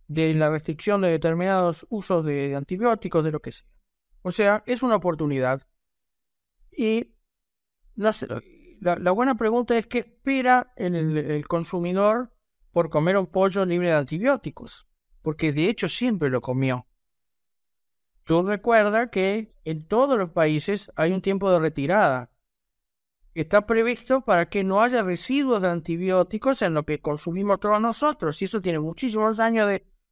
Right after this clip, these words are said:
de vigencia. No, la, la carne no va a ser más tierna porque no coman antibióticos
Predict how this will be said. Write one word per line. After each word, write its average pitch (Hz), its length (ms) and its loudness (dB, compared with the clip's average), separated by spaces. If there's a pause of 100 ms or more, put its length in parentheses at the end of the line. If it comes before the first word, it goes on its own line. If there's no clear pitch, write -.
(160)
de 190 140 -2
vigencia. 202 720 -4 (800)
No, 214 200 0
la, 202 140 2
la 185 160 0
carne 240 240 0
no 214 120 2
va 185 60 2
a 170 40 -2
ser 185 160 0
más 170 200 -4
tierna 208 380 0
porque 147 240 -4
no 165 120 0
coman 160 260 -2
antibióticos 135 920 -4